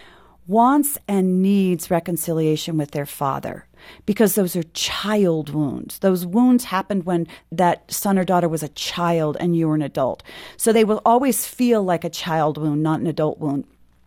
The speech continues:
So they are motivated to reconcile with you, but their anger and contempt that's gotten so thickly encased around their heart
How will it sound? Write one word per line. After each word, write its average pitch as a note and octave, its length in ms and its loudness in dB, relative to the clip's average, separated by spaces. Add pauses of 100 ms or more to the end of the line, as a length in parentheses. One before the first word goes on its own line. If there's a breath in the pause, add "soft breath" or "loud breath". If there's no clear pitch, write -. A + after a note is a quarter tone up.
(280)
So A3+ 260 2
they B3 320 6
are F3 100 2
motivated F3 1000 0 (680 loud breath)
to G#3+ 220 4
reconcile G3 720 2
with F3 220 0
you, F#3 140 2
but F3+ 280 0
their F3 300 2
anger C#4 580 2
and G3 240 0
contempt F3 720 -2
that's - 280 0
gotten - 320 0
so G3+ 300 0
thickly A3 1000 -2 (580 loud breath)
encased G#3 520 2
around F#3 340 4
their E3+ 160 2
heart F3 380 0